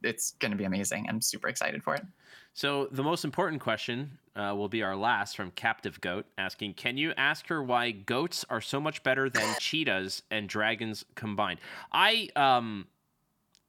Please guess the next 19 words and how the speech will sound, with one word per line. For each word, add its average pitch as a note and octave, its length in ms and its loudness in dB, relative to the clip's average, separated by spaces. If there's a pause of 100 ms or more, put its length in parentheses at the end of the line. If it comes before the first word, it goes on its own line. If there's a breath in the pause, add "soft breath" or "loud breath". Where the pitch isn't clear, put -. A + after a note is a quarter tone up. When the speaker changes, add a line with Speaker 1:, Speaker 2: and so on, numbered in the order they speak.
(140)
Speaker 2:
yeah, C3+ 200 -2
look, D#3 200 2
I D#3 140 10
wasn't F3+ 280 2
gonna C3+ 260 2
add A2+ 180 4
this D3 180 -2
one F3+ 360 -2 (380)
to C3 500 0
the B2 80 -2
question. C3 340 -2
You B2+ 480 0
requested B2 560 0
that B2 200 2
this A#2+ 140 -4
be A#2 140 -4
put A2+ 220 -2
in A2+ 100 0
here, E3 300 0